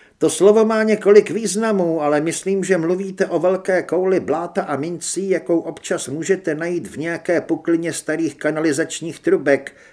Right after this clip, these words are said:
kde voda tvořila vír. Některé z nich mívají velmi slušnou hodnotu.“ „Cože?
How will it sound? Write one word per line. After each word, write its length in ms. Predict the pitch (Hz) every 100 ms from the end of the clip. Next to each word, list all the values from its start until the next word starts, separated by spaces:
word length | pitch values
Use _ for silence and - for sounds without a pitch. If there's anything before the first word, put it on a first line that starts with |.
| -
kde 180 | 101
voda 240 | 117 143 156
tvořila 480 | 117 143 151 165 156
vír. 420 | 175 170 117 92 - _ _ _ _
Některé 500 | 107 135 - 151 151
z 120 | 139 135
nich 220 | 156 131
mívají 480 | 156 147 160 160 101
velmi 320 | 139 151 156
slušnou 500 | - 160 - 170 160
hodnotu.“ 640 | 196 190 139 - 90 80 _ _ _ _ _ _ -
„Cože? 1300 | - - - 131 131 - 120 143 147 156 170 185